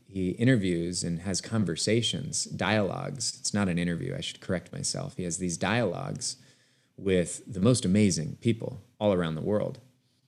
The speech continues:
uh, from, uh, Olympic gold medalists to four-star generals to, you know, the founder of Zoom to, you know, the leading venture capitalists who,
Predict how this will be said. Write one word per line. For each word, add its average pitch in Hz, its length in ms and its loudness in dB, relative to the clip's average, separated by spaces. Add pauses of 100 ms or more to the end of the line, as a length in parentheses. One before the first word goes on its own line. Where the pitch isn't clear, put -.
uh, 87 220 -4
from, 85 460 0 (240)
uh, 82 280 -6
Olympic 104 400 4
gold 90 200 2
medalists 110 560 4
to 87 500 2
four-star 98 520 0
generals 95 640 2
to, 85 480 2 (100)
you 90 140 -4
know, 82 80 -4
the 85 100 -6
founder 95 400 0
of 87 120 0
Zoom 98 500 4
to, 90 420 0 (380)
you 87 140 -4
know, 82 120 -2
the 92 120 0
leading 104 320 4
venture 95 260 2
capitalists 92 720 -2
who, 87 220 0